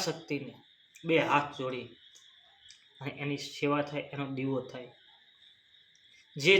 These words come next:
છે તે જબરું છે, હોનાનું છે, હોનાનું કરીને એને પૂજાય, એના અખતરા, એના ચેનચાળા કરાય નહીં. જય માતાજી, જય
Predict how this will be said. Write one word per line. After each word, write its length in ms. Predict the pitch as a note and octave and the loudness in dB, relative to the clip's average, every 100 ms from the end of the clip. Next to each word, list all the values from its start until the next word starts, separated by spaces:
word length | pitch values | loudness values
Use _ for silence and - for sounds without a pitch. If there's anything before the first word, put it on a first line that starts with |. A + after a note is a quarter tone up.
| G3 | 6
છે 120 | F#3+ F#3 - - - | 4 2 -4 -18 -6
તે 60 | D#3 - | -4 0
જબરું 320 | D3+ D3+ F3 E3+ | 0 4 4 4
છે, 120 | E3+ D#3+ - | 4 2 2
હોનાનું 440 | D#3 F3+ F3+ F3 | 2 6 6 4
છે, 160 | - D#3+ D#3 - - - - - | 0 0 -2 -6 -20 -20 -18 -2
હોનાનું 420 | E3 F3+ F3+ E3+ | 2 4 4 4
કરીને 240 | E3+ F3 D#3 | 2 2 2
એને 160 | D#3 C#3+ | -2 -2
પૂજાય, 340 | C#3 D#3+ E3 E3 - - - | 0 4 4 4 -4 -16 -10
એના 220 | D3 D3+ D3 D#3 | -2 -2 -2 -4
અખતરા, 420 | - D#3 D#3+ E3 D#3+ | -2 0 2 2 0
એના 220 | D#3+ D3 - | -2 -4 -2
ચેનચાળા 520 | D3+ C#3+ C#3+ C#3+ C3+ | -4 -2 -2 -2 -4
કરાય 280 | C3 C#3 C#3+ - - C3+ | -4 -4 -6 -12 -16 -8
નહીં. 240 | C3+ A#2 - - - - - | -6 -6 -12 -20 -20 -20 0
જય 140 | C#3+ D#3+ | 4 6
માતાજી, 480 | D#3+ D#3+ C#3+ D3+ D3+ - - - - | 6 4 2 0 -4 -12 -20 -20 -4
જય 80 | C3 | 2